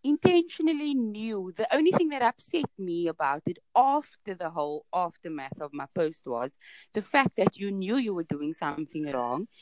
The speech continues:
and you tried to rectify it after you spoke, or after it was shared,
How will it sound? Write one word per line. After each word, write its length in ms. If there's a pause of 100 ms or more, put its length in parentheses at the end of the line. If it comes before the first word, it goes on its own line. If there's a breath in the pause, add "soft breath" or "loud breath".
(160 soft breath)
and 160
you 80
tried 340
to 120 (120)
rectify 840
it 340
after 420
you 120
spoke, 360 (600)
or 140
after 280
it 100
was 120
shared, 360